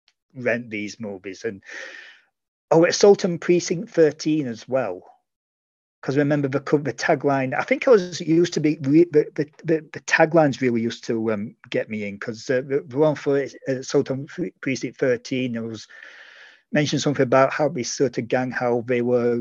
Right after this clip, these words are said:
um, they were gonna attack this, uh, the police precinct and kill every cop inside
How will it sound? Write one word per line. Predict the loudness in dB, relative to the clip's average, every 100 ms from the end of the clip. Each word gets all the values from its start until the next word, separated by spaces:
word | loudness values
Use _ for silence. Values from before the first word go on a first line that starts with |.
| 0 0
um, | -4 -8 _ _ _ _ _ _ _ -6
they | -4
were |
gonna | -2 -2 -2
attack | -4 0 0 0 -4
this, | -6 -6 -8 -4
uh, | -2 -2 -4
the | -6 -6
police | -6 -4 -2 -6
precinct | -4 -4 -4 -4 -4 -4 -6
and | -8
kill | -4 -2 -2 0
every | -2 -2 -6
cop | -6 -12 -10 -8
inside | -8 -10 -8 -8 -8 -12 -16